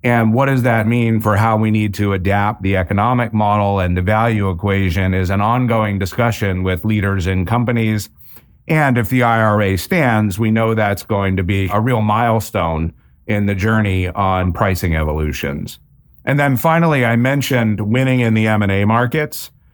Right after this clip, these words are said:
Last year was a relatively quiet market in M and A for the pharmaceuticals industry. This year started with more big deals being announced, but I know there continues to be ongoing concern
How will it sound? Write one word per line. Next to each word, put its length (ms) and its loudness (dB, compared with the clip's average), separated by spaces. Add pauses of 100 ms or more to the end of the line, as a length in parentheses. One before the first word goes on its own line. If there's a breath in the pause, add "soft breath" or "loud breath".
(200)
Last 360 0
year 180 2
was 380 2
a 100 2
relatively 680 2
quiet 500 0
market 580 0
in 180 0
M 160 2
and 100 2
A 220 2
for 120 -2
the 120 0
pharmaceuticals 840 0
industry. 600 0 (380)
This 240 0
year 180 2
started 640 0 (340 soft breath)
with 200 0
more 240 2
big 300 2
deals 320 2
being 300 2
announced, 640 0
but 140 2
I 100 2
know 260 2
there 200 2
continues 640 0
to 80 -4
be 160 0
ongoing 640 2
concern 840 0